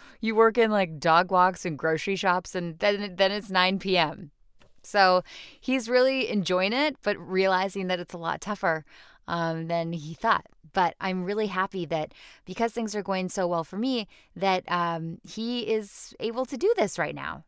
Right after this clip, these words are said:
He's able to be on paternity leave. And it's been really nice for our family. And we did a complete role reversal. Like, I was the one who was taking care of Sadie.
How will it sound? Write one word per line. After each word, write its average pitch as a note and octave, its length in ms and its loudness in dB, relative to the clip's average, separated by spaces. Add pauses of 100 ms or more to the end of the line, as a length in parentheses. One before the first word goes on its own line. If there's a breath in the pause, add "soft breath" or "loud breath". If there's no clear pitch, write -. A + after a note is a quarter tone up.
(120)
He's G3 240 -10
able G#3 320 -4
to A3+ 140 -10
be F3+ 320 -6
on F3 180 -6
paternity D#3+ 500 -8
leave. G#3 360 -6 (760)
And F#3+ 120 -2
it's F#3+ 120 -6
been F#3 140 -6
really F#3 220 -2
nice F3+ 260 -4
for F3 120 0
our D#3 120 0
family. D#3 500 -6 (480 loud breath)
And G3+ 120 -2
we A#3 80 -2
did D4+ 120 -4
a D#4 80 0
complete B3 380 -4
role F#3+ 300 0
reversal. D#3+ 580 -2
Like, E3+ 220 -4
I G3+ 220 2
was G#3+ 180 -4
the G3 80 -4
one E3+ 340 -2 (280 soft breath)
who G3 160 -2
was F3+ 120 0
taking E3+ 300 -8
care E3 180 -4
of D#3 80 -8
Sadie. B3+ 500 -4